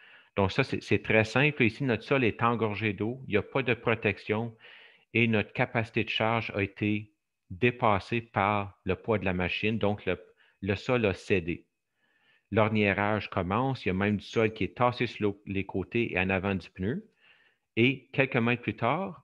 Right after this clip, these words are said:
on roule sur le tapis de débris coupe de vingt kilos au mètre carré.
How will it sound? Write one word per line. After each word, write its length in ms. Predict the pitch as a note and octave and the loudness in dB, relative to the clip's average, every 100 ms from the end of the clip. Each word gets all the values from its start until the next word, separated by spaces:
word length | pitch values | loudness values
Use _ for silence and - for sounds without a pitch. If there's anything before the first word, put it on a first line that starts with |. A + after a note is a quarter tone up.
| _ | _
on 200 | G#2 G2+ | -2 0
roule 240 | G2 B2+ | 0 -2
sur 200 | B2 - | -4 -2
le 120 | A2 G#2 | 0 0
tapis 540 | - G#2 - A#2 A#2 | 0 -2 -4 -10 -2
de 80 | G#2+ | 0
débris 400 | F#2 G2+ G#2 F#2+ | 2 0 -2 -6
coupe 240 | - A2 | -6 -2
de 60 | G2 | 0
vingt 260 | F2+ G#2 G#2 | 0 0 -2
kilos 280 | - G#2 | -2 -4
au 40 | G2+ | 0
mètre 240 | F#2+ F#2 | 0 -2
carré. 540 | - F2+ E2+ G#2 A#2+ | 0 -2 0 -4 -8